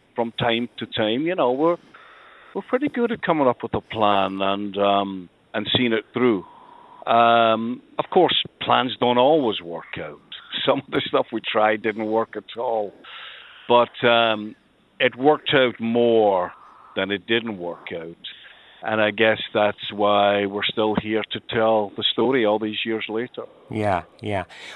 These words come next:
Speaker 2: I, w-, I want to play a, qu-, a quick clip for people because I think they'll get it.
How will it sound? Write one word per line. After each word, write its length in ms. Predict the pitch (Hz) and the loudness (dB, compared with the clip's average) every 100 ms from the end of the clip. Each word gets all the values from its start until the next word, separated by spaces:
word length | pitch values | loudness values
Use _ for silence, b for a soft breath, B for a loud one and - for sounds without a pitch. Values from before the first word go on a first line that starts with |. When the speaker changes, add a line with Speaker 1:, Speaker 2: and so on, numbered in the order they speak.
| B | B
Speaker 2:
I, 80 | 127 | 0
w-, 180 | 135 - | 0 0
I 100 | 120 | 0
want 240 | 127 147 | 2 0
to 60 | 160 | -2
play 300 | 135 156 120 | -2 0 0
a, 40 | |
qu-, 240 | 101 - - - | -2 -10 -10 -8
a 80 | |
quick 540 | 107 - 135 117 - - - | -10 -6 -6 -6 -8 -20 -14
clip 400 | - 117 - - | -4 -4 -4 -14
for 360 | - - 104 | -16 -8 -8
people 360 | - 104 92 98 | -6 -8 -8 -10
because 320 | 98 107 98 | -10 -8 -8
I 80 | 101 | -6
think 240 | 127 123 | -6 -4
they'll 180 | 131 107 | -2 -4
get 280 | 101 110 95 | -2 -2 -2
it. 200 | 87 | -8